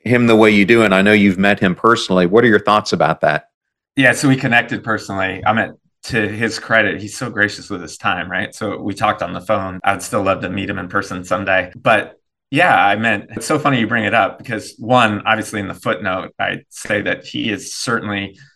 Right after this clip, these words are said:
Speaker 2: rolled it back, right? So to his credit, now he talks about renewal.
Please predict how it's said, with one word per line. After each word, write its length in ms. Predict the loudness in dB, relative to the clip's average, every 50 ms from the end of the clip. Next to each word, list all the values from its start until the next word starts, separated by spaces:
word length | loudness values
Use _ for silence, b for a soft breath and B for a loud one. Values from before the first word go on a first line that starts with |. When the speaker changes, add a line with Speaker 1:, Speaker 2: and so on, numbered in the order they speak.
| b b _ _ _ -4
Speaker 2:
rolled 220 | -2 0 0 0
it 100 | -2 -2
back, 360 | 0 0 0 0 -2 -6 -6
right? 280 | -2 -2 -2 -2 -4 -6
So 160 | -10 -10 -10
to 140 | -10 -10 -8
his 300 | -6 -6 -6 -6 -6 -10
credit, 580 | -6 -2 0 0 0 0 0 -2 -4 -8 -10
now 260 | -4 -2 -2 0 -2 -2
he 120 | -6 -8
talks 340 | -4 -2 -2 -2 -2 -4 -6
about 240 | -2 -2 -2 -2 -2
renewal. 640 | -6 -8 -8 -8 -8 -6 -4 -4 -4 -4 -6 b